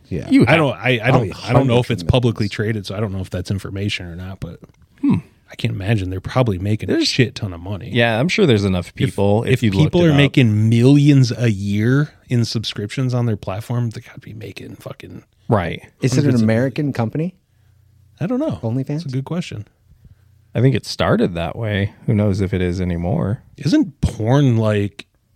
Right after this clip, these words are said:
Speaker 1: We find out it's
Speaker 3: porn is, like,
Speaker 1: under
Speaker 3: an
Speaker 1: Google.
Speaker 3: American
Speaker 1: <laughs>
Speaker 3: thing, isn't it? Like, isn't porn just, like,
Speaker 2: Hmm.
Speaker 3: out of control in America and it's not even really a
Speaker 1: It's just
Speaker 3: thing
Speaker 1: kind
Speaker 3: in
Speaker 1: of shunned
Speaker 3: a
Speaker 1: here.
Speaker 3: lot of other parts of the world?
Speaker 1: Sex and other,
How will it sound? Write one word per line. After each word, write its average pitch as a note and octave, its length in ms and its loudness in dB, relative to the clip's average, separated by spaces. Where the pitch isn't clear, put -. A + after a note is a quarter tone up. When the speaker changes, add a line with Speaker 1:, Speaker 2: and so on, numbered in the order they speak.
Speaker 1:
We B2+ 80 6
find A#2 260 2
out F#2 180 -2
it's - 140 0
Speaker 3:
porn A3 320 4
is, D#3 140 6
like, C#3+ 160 8
Speaker 1:
under A#2+ 80 6
Speaker 3:
an B2+ 80 2
Speaker 1:
Google. B2+ 140 4
Speaker 3:
American C#3 580 2
Speaker 1:
<laughs> - 20 2
Speaker 3:
thing, G#2+ 360 2
isn't A2 340 2
it? C#3 280 4
Like, B2+ 240 2
isn't C#3 640 2
porn B2+ 440 4
just, A#2 220 0
like, A2 200 -2
Speaker 2:
Hmm. D#3 120 0
Speaker 3:
out B2+ 140 6
of B2 140 2
control B2 380 2
in A#2 60 2
America G#2+ 380 0
and A#2 160 2
it's - 160 -4
not G#2+ 200 0
even A2+ 220 0
really A2 280 0
a - 20 -2
Speaker 1:
It's - 120 -4
just C3 120 0
Speaker 3:
thing A#2+ 100 2
Speaker 1:
kind C4+ 120 2
Speaker 3:
in D#4+ 60 0
Speaker 1:
of E3 80 -2
shunned D3 420 2
Speaker 3:
a C3 40 6
Speaker 1:
here. B2+ 80 4
Speaker 3:
lot A#2 300 4
of A#2+ 380 6
other B2 240 4
parts A#2+ 320 2
of C3 60 0
the A#2 80 2
world? G#2 400 -4
Speaker 1:
Sex - 360 0
and C3+ 120 4
other, A#2+ 260 2